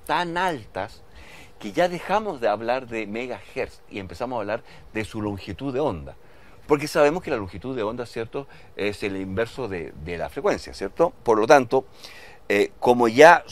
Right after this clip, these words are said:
pasan a ser tantos ceros con el tema de la frecuencia, nos cambiamos nuestra escala a longitud de onda. Y por eso que hablamos en metros, unidad de medida metros. Y hablamos de los nanómetros, de los micrómetros o mic-, o micrómetros o micrones,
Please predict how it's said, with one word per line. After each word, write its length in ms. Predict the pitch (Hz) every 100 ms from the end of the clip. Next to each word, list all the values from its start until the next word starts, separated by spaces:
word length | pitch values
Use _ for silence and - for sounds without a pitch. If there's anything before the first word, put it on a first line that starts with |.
| - -
pasan 260 | 156 147
a 60 | 123
ser 180 | 165 131
tantos 500 | 180 190 165 - -
ceros 400 | - - 143 120
con 180 | 117
el 120 | 107 98
tema 240 | 143 127
de 100 | 104
la 80 | 107
frecuencia, 540 | - 104 147 - 165 - - - -
nos 480 | 123 151 185 - - - - - - -
cambiamos 520 | 147 135 151 214 196
nuestra 260 | 165 160 139
escala 500 | - 156 175 185 -
a 180 | 123 131
longitud 480 | 135 117 113 107 131
de 60 | 131
onda. 260 | 101 80
Y 80 | 87
por 120 | 95
eso 140 | 120 151
que 80 | 131
hablamos 420 | 117 123 127 - - - -
en 140 | 117 127
metros, 500 | 202 208 95 82 - -
unidad 280 | 120 117 139
de 60 |
medida 280 | 147 151 160
metros. 420 | 170 143 85 71 - - - -
Y 60 |
hablamos 420 | 104 101 101 101 90
de 100 | 87
los 280 | 87 82
nanómetros, 680 | 95 107 107 101 101 101 104
de 120 | 95
los 280 | 87 90 -
micrómetros 1200 | 101 95 110 107 - 98 98 101 101 113 107 101
o 120 | 87
mic-, 360 | 85 80 - -
o 140 | 87
micrómetros 720 | 82 85 120 117 90 95 95
o 80 | 85
micrones, 520 | 82 80 113 85 82